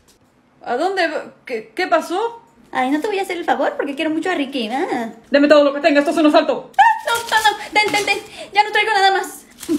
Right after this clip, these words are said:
Speaker 1: Oye, Vic, ¿por qué has estado actuando r-? Espérame. Bueno, ¿Ana? ¿Cómo que te asaltaron? No, no, espérame, ya voy para allá.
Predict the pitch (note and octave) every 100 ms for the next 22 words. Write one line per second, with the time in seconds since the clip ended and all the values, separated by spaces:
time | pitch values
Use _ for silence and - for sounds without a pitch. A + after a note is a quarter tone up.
0 | - - - - - - - - - _
1 | _ - D#4 D#4+ D#4+ G#4+ - D4 G#4 A4
2 | G#4+ G#4+ G4+ G4+ F#4+ F#4 - - _ _
3 | C#4 C#4 C#4+ C4 - - _ _ _ _
4 | _ _ _ _ _ _ _ - A3+ -
5 | _ _ _ - A3+ D#4+ A#4+ G5+ - _
6 | _ _ - G#4 A4 E4 E4+ D4+ F#4 F#4
7 | C#4 - _ - D#4 A4+ A#4+ A#4+ A4 A4
8 | F#4+ A4 A#4 G#4 E4